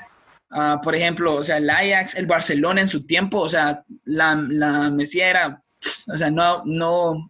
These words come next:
no sé yo otra donde hayan salido mejores jugadores del Barcel-, como el Barcelona en ese tiempo, que se enfocaba en eso.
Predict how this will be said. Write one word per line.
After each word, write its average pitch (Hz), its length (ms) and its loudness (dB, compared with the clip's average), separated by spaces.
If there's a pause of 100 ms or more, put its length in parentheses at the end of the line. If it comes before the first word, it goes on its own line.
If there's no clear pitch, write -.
no 170 220 0
sé 190 200 0
yo 208 320 0 (200)
otra 202 320 0
donde 170 240 0
hayan 170 160 2
salido 175 280 0
mejores 165 420 -2
jugadores 170 420 0
del 147 160 0
Barcel-, 143 380 -2 (200)
como 165 220 -2
el 151 80 0
Barcelona 151 500 0
en 190 140 2
ese 165 240 -4
tiempo, 214 500 0 (380)
que 165 140 2
se 175 100 0
enfocaba 156 560 0
en 151 80 -2
eso. 202 400 -2